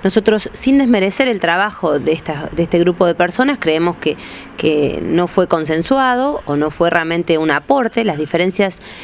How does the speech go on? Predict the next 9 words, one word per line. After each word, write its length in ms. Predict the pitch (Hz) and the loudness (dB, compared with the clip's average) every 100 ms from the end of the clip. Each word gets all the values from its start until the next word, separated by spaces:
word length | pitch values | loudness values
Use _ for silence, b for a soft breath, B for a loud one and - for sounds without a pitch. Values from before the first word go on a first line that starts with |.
| B B - | B B -4
eh, 280 | 175 165 160 - | 0 2 0 2
eran 240 | 220 220 | 2 2
algunas 580 | 185 214 294 330 - - - - | 2 2 2 2 -2 -8 -14 -8
sutiles 720 | - 190 247 226 165 156 151 | -2 2 4 4 2 2 -2
en 100 | 147 | -2
cuanto 280 | 156 156 | -2 0
a 20 | 151 | 0
la 100 | |
fu-, 140 | 143 | -2